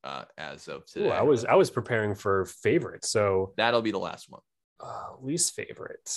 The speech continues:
Speaker 1: Yeah.
Speaker 2: Um, it's gotta be, I think,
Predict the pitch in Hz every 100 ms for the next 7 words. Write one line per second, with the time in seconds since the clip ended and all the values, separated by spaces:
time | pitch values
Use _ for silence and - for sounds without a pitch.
0 | - - 117 113 110 110 107 107 104 -
1 | _ - - _ _ _ _ - - -
2 | - 113 104 - 131 131 123 107 101 95
3 | 92 92 92 92 90 92 92 - - _
4 | _ - - _ _ _ _ _ _ _
5 | _ _ _ _ _ _ _ _ _ _
6 | _ _ _ _ 104 101 - 143 147